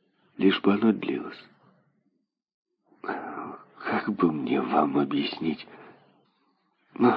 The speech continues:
этого не опишешь словами. Когда я пришёл в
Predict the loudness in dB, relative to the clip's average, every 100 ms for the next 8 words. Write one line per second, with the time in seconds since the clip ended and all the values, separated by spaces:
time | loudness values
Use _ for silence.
0 | 4 4 8 8 8 4 2 0 0 0
1 | 4 4 4 2 -2 -6 -18 -20 -20 -20
2 | -20 -20 -20 _ _ _ _ _ _ _
3 | _ _ _ _ _ _ _ _ _ -8
4 | -6 -2 6 6 6 0 -2 2 2 2
5 | -2